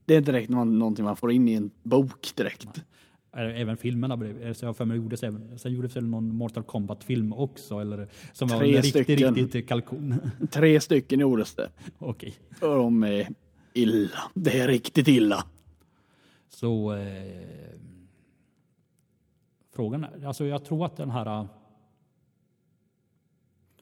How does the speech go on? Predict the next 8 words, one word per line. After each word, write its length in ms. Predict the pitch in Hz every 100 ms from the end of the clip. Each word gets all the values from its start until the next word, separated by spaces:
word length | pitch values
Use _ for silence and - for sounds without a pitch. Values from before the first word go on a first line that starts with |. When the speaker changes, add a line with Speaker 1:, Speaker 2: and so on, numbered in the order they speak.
| _ _ _
Speaker 2:
biten 600 | 107 98 - _ 107 98
med 200 | 98 95
att 100 | 95 - _ _ _ _
den 140 | 113 113
interaktiva 680 | 127 127 123 120 - 101 98
biten 380 | 95 95 110
gör 200 | 104 92
liksom, 520 | 101 107 113 101 107